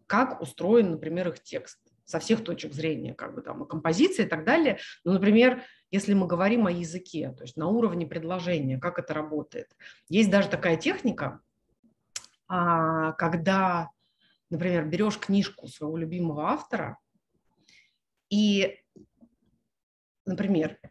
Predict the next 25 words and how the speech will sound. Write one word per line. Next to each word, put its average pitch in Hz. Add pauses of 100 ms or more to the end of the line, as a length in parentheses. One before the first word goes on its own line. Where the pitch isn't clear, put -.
берешь 220
предложение, 196 (240)
да, 196
этого 180
автора 170 (720)
и 240 (240)
пишешь, -
переписываешь 208
его 208
своими 233
словами. 151 (720)
То 190
есть -
стараешься 220
подражать, 185
например, 165
структуре 320
этого 147
предложения, 151
но 160
слова 190
меняешь 226
там 151
на 151
синонимы, 233